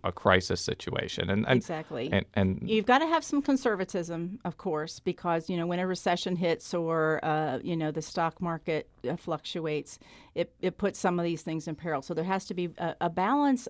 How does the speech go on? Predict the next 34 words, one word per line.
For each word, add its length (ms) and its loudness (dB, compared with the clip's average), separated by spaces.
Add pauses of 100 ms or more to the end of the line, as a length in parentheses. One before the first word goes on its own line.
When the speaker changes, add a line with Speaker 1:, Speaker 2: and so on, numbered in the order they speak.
Speaker 2:
of 340 0 (340)
taking 380 2
risk 320 0
and 160 0
being 220 0
conservative. 840 -6
And 140 -2
I, 120 2 (460)
uh, 160 0
I 160 4
have 240 6
some, 220 2
uh, 140 2 (360)
experience, 680 -2
uh, 240 -2
on 160 0
an 120 0
investment 540 -4
board, 360 -2 (400)
um, 340 -2
and 140 -2
have 180 -6
done 260 -2
that. 420 -2 (100)
I 80 -2
have 180 -6
looked 240 -4
at 100 -4
fund 220 -2
managers 560 -2
and, 260 -4
and 140 -2
evaluated 720 -2
them. 300 0